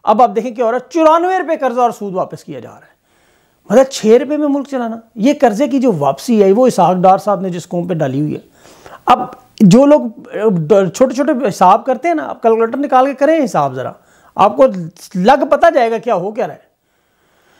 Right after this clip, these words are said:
अच्छा, ऑडियो टेप की बाज़गश्त भी बढ़ी जा रही है, हुकूमत अपोजिशन की लड़ाइयाँ भी जा रही हैं।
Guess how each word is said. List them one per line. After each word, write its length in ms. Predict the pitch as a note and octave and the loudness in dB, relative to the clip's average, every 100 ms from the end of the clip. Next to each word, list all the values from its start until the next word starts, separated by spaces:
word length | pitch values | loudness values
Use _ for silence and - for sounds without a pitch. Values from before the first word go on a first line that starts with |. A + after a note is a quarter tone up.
| _ _ _ - - | _ _ _ -20 -2
अच्छा, 260 | C4 - D4+ | 0 4 4
ऑडियो 200 | C#4 E4+ | 6 4
टेप 220 | E4+ E4 | 4 2
की 80 | D#4 | 2
बाज़गश्त 520 | D4 C#4+ A#3+ D4+ D4+ | 2 2 0 -8 -6
भी 100 | D4 | -6
बढ़ी 180 | B3+ B3+ | -6 0
जा 180 | A3+ A3 | 2 2
रही 140 | A#3 | 0
है, 160 | A#3 G3 | -8 -10
हुकूमत 380 | D#3+ F3+ G#3+ A3+ | -8 -4 -2 -4
अपोजिशन 400 | G3 F#3 G3 G#3+ | -6 -8 -8 -6
की 120 | G3+ | -4
लड़ाइयाँ 340 | D#3+ D3 F3 | -4 -4 -2
भी 100 | G#3 | 0
जा 140 | A3 F#3+ | 0 0
रही 160 | D#3+ | -2
हैं। 220 | C#3 - | -8 -14